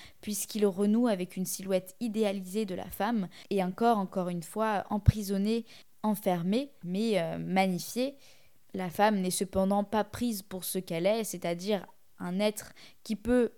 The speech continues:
agir et se mouvoir de manière aussi libre qu'un homme, mais encore une fois un objet de contemplation.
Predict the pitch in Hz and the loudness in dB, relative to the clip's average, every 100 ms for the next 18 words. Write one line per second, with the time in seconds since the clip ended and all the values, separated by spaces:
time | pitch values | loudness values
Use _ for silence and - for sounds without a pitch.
0 | - 196 190 185 233 233 190 196 - 202 | -6 0 0 0 0 0 0 -4 -4 -2
1 | 196 190 208 202 180 175 175 185 180 170 | -2 2 2 2 -2 -4 -2 -4 -4 -8
2 | 196 196 202 180 175 175 196 233 180 139 | -8 -6 -6 -8 -6 -4 -2 -2 -4 -4
3 | 196 220 180 - 175 170 - 202 190 180 | 0 0 -2 -4 -6 -6 -6 -4 -4 -4
4 | 175 180 208 190 - 180 196 180 170 - | -4 -2 -2 -4 -10 -6 -6 -6 -6 -10